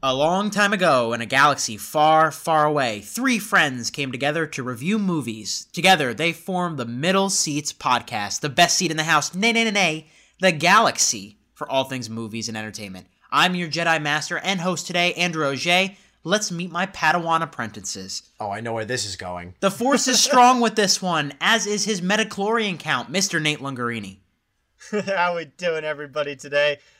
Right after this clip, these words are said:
Speaker 3: I hope that we are all super excited for this view. I've been looking forward to it for some time.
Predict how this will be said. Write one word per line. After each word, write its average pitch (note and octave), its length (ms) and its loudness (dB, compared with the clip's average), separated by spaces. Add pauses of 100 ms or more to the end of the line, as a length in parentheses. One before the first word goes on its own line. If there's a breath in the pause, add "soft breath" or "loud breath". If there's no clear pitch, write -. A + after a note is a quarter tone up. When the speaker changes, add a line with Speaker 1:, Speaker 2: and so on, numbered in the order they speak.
(160 soft breath)
Speaker 3:
I D3 220 0
hope E3+ 200 -2
that D3+ 120 -6
we C#3 140 -6
are C3 180 -4
all C#3+ 300 -2
super - 600 -8
excited C#3 400 -4
for B2+ 120 -14
this B2 160 -12
view. B2+ 220 -10
I've B2+ 140 -4
been B2 120 -16
looking A#2+ 240 -16
forward A#2+ 300 -8
to B2+ 100 -10
it B2+ 160 -8
for A#2+ 240 -12
some C#3+ 520 -4
time. A2+ 520 -10